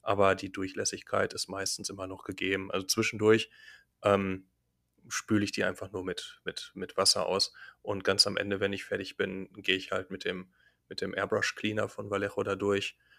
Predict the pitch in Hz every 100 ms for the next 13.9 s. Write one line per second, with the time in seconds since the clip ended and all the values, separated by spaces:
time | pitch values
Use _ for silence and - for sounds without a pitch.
0 | _ - 104 95 92 95 - 101 107 101
1 | 101 95 98 92 92 - 98 - 104 -
2 | 101 101 92 90 - _ _ - _ _
3 | _ 107 113 107 101 98 92 92 92 95
4 | - _ _ _ _ - 107 95 101 95
5 | 95 - 95 90 98 - 92 95 - 113
6 | 107 104 101 101 107 - 104 98 98 95
7 | 101 - - _ - 98 95 92 - 101
8 | 95 - 95 - 95 95 98 - 92 92
9 | 95 95 95 92 95 98 101 - 87 95
10 | 98 - 92 - 95 - _ - - _
11 | _ - 101 92 90 92 - 95 92 95
12 | - 92 92 - - - - - - 95
13 | 92 - - 101 - 107 113 104 98